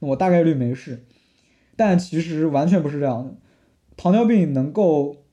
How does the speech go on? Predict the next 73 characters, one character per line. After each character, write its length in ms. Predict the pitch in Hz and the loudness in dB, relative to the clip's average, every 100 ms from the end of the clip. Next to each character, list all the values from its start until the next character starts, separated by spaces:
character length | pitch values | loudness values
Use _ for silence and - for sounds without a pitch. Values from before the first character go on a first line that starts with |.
| _ _ _ _ | _ _ _ _
睡 180 | - 254 | -2 2
眠 180 | 170 180 | 2 2
不 80 | 214 | -2
足 240 | 143 151 | -4 -4
引 160 | 151 127 | -4 -4
发 140 | 180 | -2
的 100 | 175 | -2
糖 160 | 160 147 | -2 -2
尿 140 | 180 | 0
病 180 | 190 147 | 0 -2
要 160 | 170 | -2
比 100 | 143 | -2
我 140 | 147 139 | -4 -4
们 220 | 127 131 - | -4 -6 -4
大 160 | 202 | 0
多 120 | 180 196 | 2 0
数 160 | 185 | -2
人 140 | 143 147 | -6 -6
想 260 | - 127 | -8 -10
象 260 | 143 175 151 | -4 -4 -4
之 100 | 156 | -4
中 180 | 165 175 | -2 0
要 200 | 165 135 | 2 2
严 200 | 127 131 | 0 -2
重 140 | 170 | -4
的 80 | 143 | -2
多 180 | 151 165 | 0 0
得 60 | |
多。 280 | 127 123 - _ _ _ _ _ _ | -2 -6 -12 _ _ _ _ _ _
好， 180 | 170 143 | -6 -4
首 160 | 185 | 0
先 140 | 180 262 | 2 2
我 60 | |
们 120 | 165 - | 0 -2
介 100 | 214 | 0
绍 180 | 220 | 0
一 40 | 170 | 0
下 160 | 190 | -2
糖 160 | - 143 | -4 -2
尿 160 | 190 208 | 0 2
病 240 | 220 165 | 2 0
是 260 | - 185 139 | -2 -4 -4
怎 160 | 127 | -6
样 160 | 123 160 | -4 -4
的 60 | |
机 220 | 139 175 180 | -4 -4 -4
制 160 | 190 | -2
呢？ 180 | 135 - - _ _ _ _ _ _ _ _ - | -4 -8 -16 _ _ _ _ _ _ _ _ -18
糖 160 | - 151 | -6 0
尿 140 | 233 | 2
病 140 | 269 247 | 2 2
嘛， 220 | 123 120 - | 0 -4 -4
当 160 | 214 | 0
然 180 | 202 147 | 0 -2
就 120 | 175 | -4
是 140 | 180 190 | -4 -2
我 160 | 147 | -2
们 280 | 117 113 113 - | -2 -4 -8 -16
血 280 | - 131 | -8 -2
液 140 | 143 208 | 2 2
里 100 | 143 | 0
面 140 | 127 | -2
的 80 | 127 | -6
糖 440 | - 107 110 - - _ _ _ _ _ | -8 -12 -12 -14 -18 _ _ _ _ _
高 240 | 233 233 | 0 2
于 120 | 170 | 2
我 140 | 135 135 | 0 -2
们 200 | 120 127 | -4 -4
正 160 | 196 | -4
常 160 | 143 117 | -4 -4
的 80 | 123 | -6
水 140 | 131 | -8
平。 240 | 110 131 | -14 -14